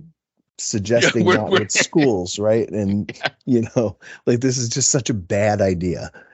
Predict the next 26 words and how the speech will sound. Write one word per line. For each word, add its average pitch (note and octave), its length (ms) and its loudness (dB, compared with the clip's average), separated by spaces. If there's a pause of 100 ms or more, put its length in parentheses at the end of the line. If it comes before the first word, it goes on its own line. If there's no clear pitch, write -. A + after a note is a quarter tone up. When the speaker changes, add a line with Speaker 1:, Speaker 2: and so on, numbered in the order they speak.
(140)
Speaker 2:
And, A#2+ 420 4 (380)
and A#2+ 160 2
it A2 140 0
was A#2 260 -2
laughable B2 720 2
at A#2 100 -2
the A2+ 100 -8
time, A#2 540 2 (400)
but, E3+ 160 2
you G3 100 0
know, D3 80 2
we A2+ 140 -2
had A2 220 -2
a - 20 -4
president A#2 540 -2
of A#2 40 0
the A#2 60 0
United A2 300 0
States, A2 320 -2
may, G2 500 0
God G2 300 -2
forbid, G#2+ 500 -2
have A#2+ 300 2
one G#2+ 240 2
again, G#2+ 520 2 (420)
who C3 540 2